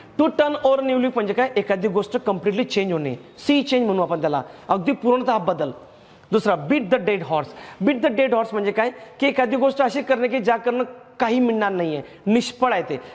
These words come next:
एखादा horse मिळाला, त्याला तुम्ही मारतायत, पण त्यातनं मिळणार काय आहे? That is futile, that is useless task, त्याला म्हणू आपण beat the dead horse. Number next, Uh, throw in the towel. Throw in the towel ही dam आहे, आलेली आहे आपल्याला, यूपीएससीला आलेली आहे. Throw in the towel म्हणजे काय? Surrender करणे,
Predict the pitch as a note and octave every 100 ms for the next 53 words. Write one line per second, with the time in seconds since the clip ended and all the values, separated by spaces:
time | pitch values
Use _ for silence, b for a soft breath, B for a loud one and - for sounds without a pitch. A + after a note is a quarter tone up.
0 | - G#3 C4 C4 A#3 B3 B3 C4 B3 B3
1 | A#3 B3 A#3 F#3+ F3 G3+ E3 B B -
2 | A3 A3 A3+ A#3 A3 A#3 A#3+ G#3 D3 B2+
3 | - - F3 F3+ G#3+ - F#3 A3+ A3+ D#3
4 | B2 D#3+ A#3+ F3 G3+ B3+ G#3 C4 C4 -
5 | G3+ F#3+ - - B B F#3 F#3+ F#3 F3+
6 | A3+ E3 F3+ F3+ D#3 D#3+ C#3+ D3 - B
7 | B B B A#3+ C#4+ C#4 G#3+ - B B
8 | B - A#3+ B3+ C#4+ D4+ D4+ D#4 C4 A3+
9 | G#3 - C#4 E4+ E4 A#3+ C4 B3+ B3 B3+
10 | B3 A#3 A#3 - G3+ C#4 C#4+ F#3 F3 F#3
11 | G3 - A#3+ G#3+ F#3 F3 F3+ B - A#3
12 | C4 C#4 B3 A#3 A#3 G3+ A#3 A#3 A3+ A#3
13 | A#3+ A3+ G3+ D#3+